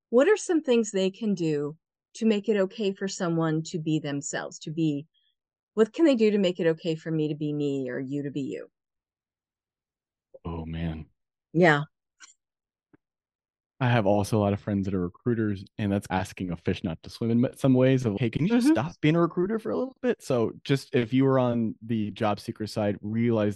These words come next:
Speaker 2: that recruiters are recruiters. Their jobs are to find square pegs for square holes.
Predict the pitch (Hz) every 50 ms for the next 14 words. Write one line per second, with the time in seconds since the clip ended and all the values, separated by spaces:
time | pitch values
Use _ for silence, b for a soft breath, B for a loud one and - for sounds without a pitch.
0 | - - 92 - - - 107 - - - 143 139 131 120 120 110 107 104 95 -
1 | - 107 98 73 - 62 73 - - - 104 101 95 92 - 107 101 101 101 113
2 | 131 135 127 - - - 113 107 98 95 95 95 - - _ _ _ _ _ _
3 | _ _ - - - 101 95 87 - - - - 110 95 90 90 95 92 85 -
4 | - _ _ _ _ _ - - - - - - 127 120 120 - - 135 127 147
5 | 156 151 143 - - - - 107 - - - 120 104 95 95 - 90 - 50 -
6 | - - -